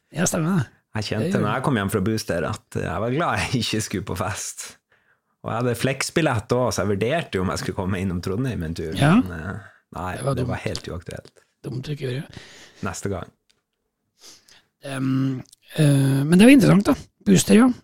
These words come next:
Speaker 1: Det, nå er, nå er konferansesesongen i gang. Og i dag, nei, i dag, eller var det i går, så jeg
Speaker 2: I går
Speaker 1: at
Speaker 2: ble
Speaker 1: vi,
Speaker 2: det.
Speaker 1: at vi skal ha stand. Vi har jo hatt stand på T D C, har vi visst en stund, men vi skal også ha et stand på Javason.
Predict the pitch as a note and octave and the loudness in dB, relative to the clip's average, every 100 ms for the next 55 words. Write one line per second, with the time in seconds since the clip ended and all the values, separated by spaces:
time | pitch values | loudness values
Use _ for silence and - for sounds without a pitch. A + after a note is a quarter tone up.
0 | _ - G3+ F#3+ F#3 F3 F3 C4+ G#3+ G#3 | _ -2 2 4 4 6 6 6 6 4
1 | G#3 G#3 G3+ G3+ G3 G3+ - G3 F3 D#3 | 4 2 2 2 0 -4 0 2 2 0
2 | C#3+ D3+ D3 D3 C#3+ C#3 C3+ B2+ _ _ | 0 2 2 2 0 0 -2 -6 _ _
3 | _ _ _ _ _ - - C#3+ C#3+ C#3+ | _ _ _ _ _ -8 -4 -2 0 0
4 | D#3+ E3+ G#3+ A#3+ _ A#3+ C4 A3+ C#4 - | 2 4 2 0 _ 8 10 8 4 0
5 | - A#3 A#3+ A#3+ - _ _ _ A3 F#3 | 0 0 2 -2 -10 _ _ _ -4 -2
6 | C4 F#3 F#3+ F#3 A3+ - - G#3+ F3 E3 | 0 2 4 4 0 -2 -2 0 2 2
7 | G3 A3+ G3+ F3 F3 F3+ F3+ - - - | 2 0 0 4 6 6 4 -2 -10 -20
8 | _ - F3 - D#3+ D#3+ - D3+ C3 D3 | _ -4 -4 0 0 0 2 0 2 2
9 | D3+ - - C#3+ D3+ - _ _ _ _ | 2 0 -2 -2 -2 -4 _ _ _ _
10 | E3 E3 D#3 E3 F3+ F3+ - D#3+ D3 - | 0 4 6 6 6 4 0 -4 -4 -4
11 | E3+ C#3 E3+ F3 F3 - - G#3+ - F3 | -4 -4 -4 0 0 0 -2 -2 -2 2
12 | F3 G3 G3+ _ _ _ - F3+ - E3+ | 4 4 2 _ _ _ -4 -2 0 0
13 | - E3 D3 D3 - D3+ C#3 - D#3 D3 | 2 0 0 0 -2 -2 -2 0 2 2
14 | B2+ C3 G#3 G#3 | 2 4 4 2